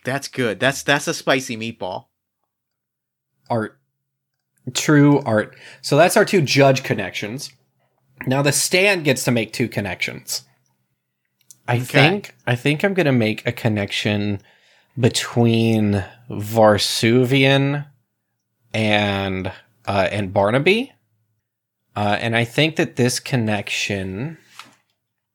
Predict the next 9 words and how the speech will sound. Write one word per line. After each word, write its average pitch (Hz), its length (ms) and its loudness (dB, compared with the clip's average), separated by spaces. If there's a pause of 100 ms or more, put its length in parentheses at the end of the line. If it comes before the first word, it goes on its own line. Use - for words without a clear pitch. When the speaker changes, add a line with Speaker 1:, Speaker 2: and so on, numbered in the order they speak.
(1500)
Speaker 2:
is 113 140 -4
that 120 200 2
they 120 140 2
are 104 160 2
on 123 160 0
the 107 60 -2
soccer - 480 -2
team - 300 -16
together. - 520 -16